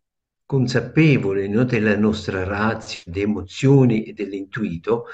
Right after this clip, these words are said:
di privilegiare il mondo dei sensi in questi giorni, di mettere un po' la lente, di mettere la luce del faro su questo tema per aprirla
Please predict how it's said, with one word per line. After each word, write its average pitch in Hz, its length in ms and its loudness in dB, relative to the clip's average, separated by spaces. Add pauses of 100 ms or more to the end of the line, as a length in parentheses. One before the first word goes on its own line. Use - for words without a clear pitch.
(160)
di 165 460 -2
privilegiare 131 760 -2
il 143 100 2
mondo 107 420 0
dei 123 200 0
sensi 90 580 -8
in 101 100 -6
questi 107 400 -6
giorni, 87 560 -8 (380)
di 143 720 2
mettere 170 380 0
un 147 100 2
po' 156 140 0
la 135 160 2
lente, 98 500 -2
di 107 500 0 (280)
mettere 151 400 0
la 135 140 2
luce 135 440 4
del 107 240 -4
faro 92 340 -10
su - 560 -6
questo 110 500 -4
tema 98 640 -4 (840)
per 123 160 -2
aprirla 170 720 0